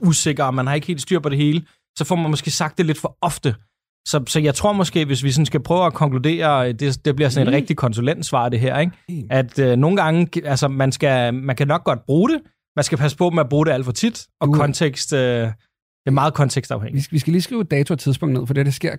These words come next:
Speaker 2: godt nok sjældent, ikke? Jeg ændrer holdning, og vil gerne, øh, gå mere over på, til dig, Steffen. Som vi sidder og snakker det her igennem, så kan jeg ikke se en situation, hvor at det bidrager
Speaker 1: Mm.
Speaker 2: at sige, "Jeg er ny."
Speaker 1: Nej.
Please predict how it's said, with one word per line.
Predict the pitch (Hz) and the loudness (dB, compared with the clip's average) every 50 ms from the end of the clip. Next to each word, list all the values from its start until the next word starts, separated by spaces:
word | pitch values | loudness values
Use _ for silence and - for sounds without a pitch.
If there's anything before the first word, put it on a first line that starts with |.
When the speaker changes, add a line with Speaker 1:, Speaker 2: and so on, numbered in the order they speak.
| - _ | -8 _
Speaker 2:
godt | 147 156 147 | -2 0 0
nok | 147 143 135 | 0 -2 -2
sjældent, | - - 131 120 127 143 | -2 -2 0 0 0 0
ikke? | 185 262 277 - _ _ _ _ _ _ _ _ _ _ _ _ - 104 110 107 | 0 -2 -4 -6 _ _ _ _ _ _ _ _ _ _ _ _ -12 -8 -2 0
Jeg | 107 104 117 151 | 0 2 2 2
ændrer | 202 233 214 190 | 2 2 2 2
holdning, | 139 113 123 123 147 208 240 233 196 - | 2 4 4 4 2 2 2 0 -2 0
og | - 135 131 131 123 123 | 2 4 4 4 4 2
vil | 131 131 127 123 135 135 - | -2 -4 -4 -2 -4 -4 -2
gerne, | - 127 127 139 160 185 190 196 190 185 175 165 151 | -4 -4 -4 -2 -2 -2 -2 -2 -2 -2 -2 -2 -2
øh, | 139 127 - _ _ _ - | -4 -6 -8 _ _ _ -4
gå | 135 | -2
mere | 131 156 180 | 0 0 0
over | 175 190 180 - _ _ _ _ _ | -2 -4 -6 -8 _ _ _ _ _
på, | - 180 165 - | -8 -8 -8 -6
til | - 185 165 | -6 -4 -2
dig, | 156 151 175 | -2 -2 -4
Steffen. | 165 - 190 175 175 185 - _ _ _ _ _ _ _ _ _ _ - | -4 -6 -8 -8 -8 -8 -10 _ _ _ _ _ _ _ _ _ _ -2
Som | - 156 | 0 2
vi | 143 | 2
sidder | 127 196 190 | 2 0 -2
og | |
snakker | 170 - 190 165 156 | -2 0 0 2 2
det | 160 | 2
her | 160 160 | 2 2
igennem, | 151 147 135 - 147 | 0 -2 -4 -4 -6
så | 143 - 151 | -6 -6 -6
kan | 139 - 180 | -4 -2 -2
jeg | 156 | -2
ikke | 151 - - | -2 -4 -8
se | - - 180 | -8 -8 -6
en | 165 165 147 | -4 -4 -2
situation, | - - 131 135 127 - 156 147 139 - - | 0 0 0 0 0 0 0 0 0 -2 -2
hvor | 131 127 135 - - | 0 0 0 2 0
at | 131 - | 0 0
det | 139 127 - _ | -2 -4 -2 _
bidrager | 185 190 - - 160 139 98 - - 107 107 - - - | -2 0 0 0 -2 -2 -2 -4 -6 -8 -10 -10 -6 -2
Speaker 1:
Mm. | 170 160 180 180 - _ _ _ _ _ _ _ | 0 0 0 0 -6 _ _ _ _ _ _ _
Speaker 2:
at | - | -4
sige, | 104 - 131 117 113 | -2 0 0 2 2
"Jeg | 117 | 2
er | 113 | 2
ny." | 110 113 113 107 107 110 - - | 2 2 0 -2 -4 -8 -4 -4
Speaker 1:
Nej. | 147 135 | -4 -4